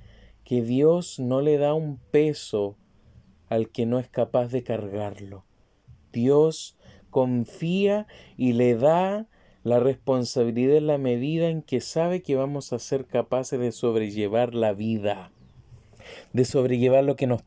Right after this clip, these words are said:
toque, de sobrellevar las dificultades, de saber manejar las situaciones, de abrir el corazón como es debido. Y si hoy día se nos confía una responsabilidad,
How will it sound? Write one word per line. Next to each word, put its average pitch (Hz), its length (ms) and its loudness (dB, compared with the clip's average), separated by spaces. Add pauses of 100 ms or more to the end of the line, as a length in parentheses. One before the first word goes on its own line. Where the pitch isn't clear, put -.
toque, 120 640 0 (320)
de 127 100 4
sobrellevar 123 800 4
las 135 180 2
dificultades, 120 1000 0
de 117 100 0
saber 127 380 2
manejar 135 480 2
las 139 180 0
situaciones, 123 920 0 (420)
de 131 160 4
abrir 131 400 2
el 175 180 4
corazón 156 580 2
como 147 300 0
es 170 100 2
debido. 131 760 0 (720)
Y 127 100 0
si - 160 0
hoy 143 100 2
día 175 400 4
se - 160 -2
nos 135 160 0
confía 143 560 0
una 196 180 4
responsabilidad, 139 1300 2